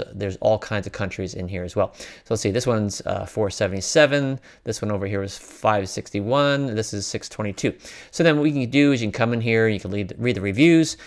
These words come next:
and, uh, you know, see what they're saying. This one's shipped from the United States. It's got seven point nine stars,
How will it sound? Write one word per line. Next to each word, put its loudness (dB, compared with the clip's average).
and, -2
uh, 4
you -4
know, -2
see -4
what 0
they're -4
saying. 2
This -4
one's -2
shipped -2
from -4
the 0
United 0
States. 0
It's -8
got 0
seven 0
point -4
nine -2
stars, 2